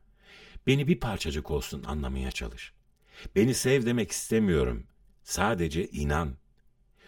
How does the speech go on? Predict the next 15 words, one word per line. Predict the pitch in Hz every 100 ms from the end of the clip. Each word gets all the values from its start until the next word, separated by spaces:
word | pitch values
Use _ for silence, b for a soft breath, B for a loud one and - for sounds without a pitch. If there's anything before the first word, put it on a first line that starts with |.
| B B
Ömrümüzün | 202 131 127 131 107 123
sonuna | 127 101 85 170 117
kadar | - 71 62 58
bana | 67 90
inanacağını | 80 78 76 78 78 71 87
düşünebilsem, | 85 73 73 73 65 - - 65 - b b b -
bundan | 190 170 - 214
duyacağım | 220 80 78 65 65
saadet, | - 62 58 65 - B B B
bugüne | 143 139 135
kadar | - 95 90 78
duyduklarımın | 69 69 - 69 64 64 64 - -
en | 104 107 87
büyüğü | 67 65 67 87
olur. | 78 65 - -